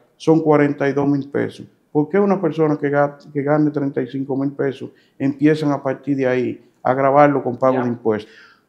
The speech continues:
Speaker 2: Don Negro, mire, se nos va el tiempo. Este, es que el tiempo de la televisión es demasiado corto. Esa cámara que está ahí es el pueblo de La Vega. Y a mí me gustaría que usted aproveche este escenario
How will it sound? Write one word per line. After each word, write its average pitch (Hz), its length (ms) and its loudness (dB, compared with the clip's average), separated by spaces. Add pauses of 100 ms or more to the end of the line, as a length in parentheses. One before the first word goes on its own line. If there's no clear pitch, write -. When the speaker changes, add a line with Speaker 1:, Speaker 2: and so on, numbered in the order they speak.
(160)
Speaker 2:
Don 165 160 2
Negro, 156 220 6
mire, 226 360 2
se - 160 0
nos 175 160 2
va 190 80 6
el 175 140 4
tiempo. 202 420 4
Este, 185 240 0
es 160 120 -4
que - 80 -6
el 147 40 -2
tiempo 123 220 -2
de 113 60 0
la - 40 -8
televisión 113 380 -4
es 110 60 -8
demasiado 104 460 -8
corto. - 420 -10 (340)
Esa - 320 2
cámara 160 280 0
que 139 60 -6
está 127 140 -4
ahí 127 140 0
es 160 160 -4
el 143 100 -2
pueblo 156 340 0
de 143 80 0
La 117 100 -2
Vega. 87 300 -8 (500)
Y 143 120 0
a 131 40 2
mí 185 120 0
me 220 140 2
gustaría 131 580 -4
que 107 80 -18
usted 131 140 -8
aproveche 123 540 -8
este 127 260 -10
escenario 123 480 -10